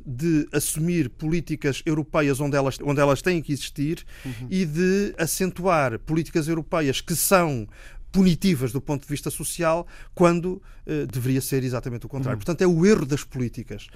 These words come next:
Speaker 1: não é, eh, o erro das instituições. É o erro das políticas,
Speaker 2: Uhum.
Speaker 1: do conteúdo das políticas.
Speaker 2: Por cá também vivemos tempos, eh, difíceis, complicados, novos, diferentes. Ahm, eu pedia-lhe uma abordagem um bocadinho mais geral. Para o Bloco de Esquerda,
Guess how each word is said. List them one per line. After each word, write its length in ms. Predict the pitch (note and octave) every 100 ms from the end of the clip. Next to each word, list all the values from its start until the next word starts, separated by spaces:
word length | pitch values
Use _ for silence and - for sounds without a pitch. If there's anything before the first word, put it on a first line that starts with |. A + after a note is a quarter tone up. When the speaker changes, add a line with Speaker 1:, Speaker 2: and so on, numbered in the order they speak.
| - -
Speaker 1:
não 240 | C#3 D3 C#3+
é, 360 | D3 D3+ C#3+ -
eh, 280 | D3 C#3 C#3
o 200 | B2 C3+
erro 160 | C3
das 180 | A#2+ A#2
instituições. 560 | A#2+ - - A2 G#2 G2+
É 80 | D#3+
o 80 |
erro 140 | E3 D#3+
das 140 | C#3+
políticas, 380 | C#3+ C#3+ B2+ -
Speaker 2:
Uhum. 40 | - -
Speaker 1:
do 100 | D#3
conteúdo 360 | D3+ C3+ C#3+
das 120 | G#2+ -
políticas. 300 | G#2+ - -
Speaker 2:
Por 100 | E3+
cá 160 | F3
também 240 | C#3 D3+ D3
vivemos 340 | C#3 C#3 C3
tempos, 540 | D3 B2 - B2 G#2+
eh, 180 | B2+ B2+
difíceis, 720 | B2+ E3+ - B3+ - G#3 G3+
complicados, 720 | - D3+ C3 D3+ F#3+ G3 D#3+ C#3+
novos, 480 | D#3 F#3 D#3 D3+
diferentes. 640 | C3+ C#3 - D#3 E3+ - - - - - - -
Ahm, 440 | F#3 F3+ E3+ E3+ D#3+
eu 140 | G#3
pedia-lhe 380 | G#3 - A#3 G#3+
uma 120 | G#3
abordagem 460 | F#3+ E3 E3+ F3 D#3+
um 40 |
bocadinho 280 | D#3 E3 E3
mais 240 | D#3 C#3+ C3
geral. 420 | B2+ A2+ A2 A2+ - - - - -
Para 200 | A3+ G#3+
o 40 | F3+
Bloco 280 | E3 E3 -
de 80 |
Esquerda, 540 | - - A2+ G#2+ A2